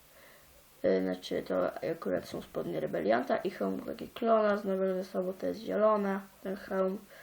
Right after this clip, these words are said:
ubranko całe też jest zielone i przez tą furtkę on przechodzi i przez ten włas, tak? Ta furtka blokuje ten taki włas, który jest oknem, tak, oknem,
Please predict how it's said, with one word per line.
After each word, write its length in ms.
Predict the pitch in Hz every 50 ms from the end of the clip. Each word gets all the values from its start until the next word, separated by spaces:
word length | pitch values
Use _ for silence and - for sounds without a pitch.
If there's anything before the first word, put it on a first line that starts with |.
| - - - - - - - -
ubranko 360 | - - - 87 90 - - - - -
całe 300 | - 87 - 170 - -
też 360 | - - - 202 202 - -
jest 160 | 202 190 196
zielone 640 | 208 214 202 196 196 202 208 220 240 262 302 330 320 - - - - - - - - - - - - - - - - - - - - - -
i 120 | - 226 208
przez 220 | - - 220 220
tą 140 | - 190 202
furtkę 400 | - - 220 - - - 240 208
on 140 | - - -
przechodzi 580 | - - - - - 208 208 196 208 - - -
i 140 | - 226 214
przez 260 | 208 - - 185 185
ten 220 | - 196 185 180 180
włas, 300 | 180 - - - - -
tak? 360 | - - - - 208 208 - - - - - -
Ta 100 | - -
furtka 340 | 202 - 180 - - - 156
blokuje 420 | - - - - - - 170 -
ten 260 | - - - - - -
taki 300 | - - - - 165 185
włas, 300 | 208 - - 180 180 -
który 280 | - - - 160 -
jest 240 | - - 190 - -
oknem, 520 | - - - 196 190 185 180 185 185 190 196 - - - - - -
tak, 200 | - 170 170 -
oknem, 400 | 175 165 - - 185 180 180 185